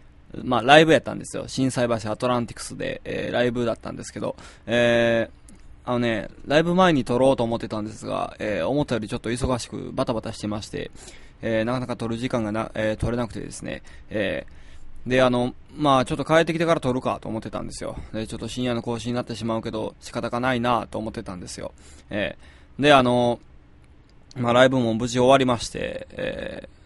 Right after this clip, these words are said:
まあ、僕もトリを飾らせていただいてね、えー、久々にモテたい、モテない、切ないっていうこの、えーと、鉄板の流れで攻めたんですけど、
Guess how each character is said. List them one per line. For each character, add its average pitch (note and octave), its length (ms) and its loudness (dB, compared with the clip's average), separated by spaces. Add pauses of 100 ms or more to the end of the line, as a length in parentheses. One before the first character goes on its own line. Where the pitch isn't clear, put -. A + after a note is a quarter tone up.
(100)
ま A#2+ 160 -4
あ、 A2+ 40 -4
僕 A#2 200 -6
も A#2+ 100 -4
ト C3 140 0
リ B2 100 2
を G#2+ 80 -2
飾 A#2+ 240 -2
ら A#2+ 120 0
せ - 80 -10
て A#2 60 -2
い A#2 80 -2
た A#2 120 -2
だ G#2+ 100 0
い G2 80 -6
て - 100 -10
ね、 C#3 240 0
え A#2 380 -2
ー、 - 40 -18 (340)
久 - 240 0
々 C3 240 0
に B2+ 80 2
モ A#2+ 140 0
テ A#2+ 140 -2
た B2 140 2
い、 A#2 100 0
モ A2 160 -4
テ A#2+ 140 -2
な A#2 100 -2
い、 A2 80 -6
切 - 300 -8
な A2+ 100 -2
い G#2+ 40 -6
っ - 40 -6
て - 100 -12
い G#2+ 40 -6
う - 80 -8
こ A#2 100 -6
の、 A#2 260 -2 (380)
え D#2+ 440 0
ー - 20 -12
と、 - 840 -8
鉄 A#2 160 -2
板 A#2 220 0
の A#2 520 0
流 A#2 280 0
れ A2 60 0
で G2+ 300 -6
攻 - 180 -4
め A2+ 60 -2
た G2+ 120 -4
ん - 60 -8
で - 80 -10
す - 100 -10
け - 80 -8
ど、 - 240 -6